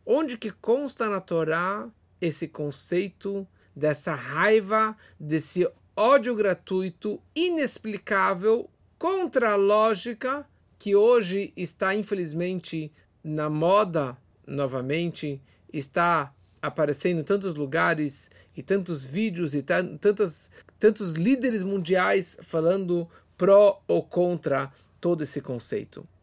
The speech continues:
Essa semana, a Torá descreve na Parashá Vaishlach. Parashá Vaishlach começa falando que Vaishlach Yaakov Malachim. Vaishlach significa enviou.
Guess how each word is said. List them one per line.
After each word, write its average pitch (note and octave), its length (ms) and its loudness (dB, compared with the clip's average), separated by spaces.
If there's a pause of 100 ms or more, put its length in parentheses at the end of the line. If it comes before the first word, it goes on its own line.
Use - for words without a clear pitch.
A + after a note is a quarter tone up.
(140)
Essa A#3 300 0
semana, F3+ 540 0 (280)
a C#3 120 -16
Torá D#3+ 240 0
descreve D3 760 -2 (280)
na B2 140 -8
Parashá C3+ 460 -2
Vaishlach. C#3 720 -4 (560)
Parashá C#3 440 0
Vaishlach G#3 720 2 (760)
começa G#3+ 420 2
falando F#3 680 2 (320)
que C#3+ 160 -2
Vaishlach D3 760 0
Yaakov F#3 760 0
Malachim. C#3+ 480 -4
Vaishlach G3+ 480 0
significa G#3 680 -2
enviou. G3+ 640 0